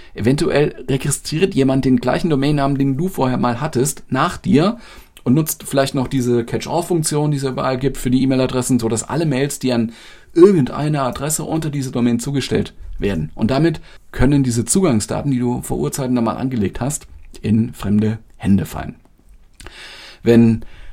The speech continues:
altmodischerweise einfach das existierende Passwort nochmal zugeschickt wird, und auch das soll es noch geben,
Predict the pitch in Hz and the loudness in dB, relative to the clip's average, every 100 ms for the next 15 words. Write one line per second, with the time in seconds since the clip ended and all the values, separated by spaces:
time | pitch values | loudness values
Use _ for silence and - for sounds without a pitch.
0 | - - 120 160 135 110 107 123 101 131 | -10 0 2 4 4 4 2 -2 0 0
1 | 131 104 107 110 113 113 113 - 127 110 | 0 0 -2 -2 -4 -2 -2 2 6 6
2 | 98 85 80 - 104 95 110 123 - - | 6 4 -2 -2 0 0 0 -4 -4 -6
3 | - - - - 135 120 - - - 151 | -6 -8 -8 -8 -6 -6 -10 -12 -10 -10
4 | - - - - - - 113 131 | -10 -6 -6 -4 -6 0 4 4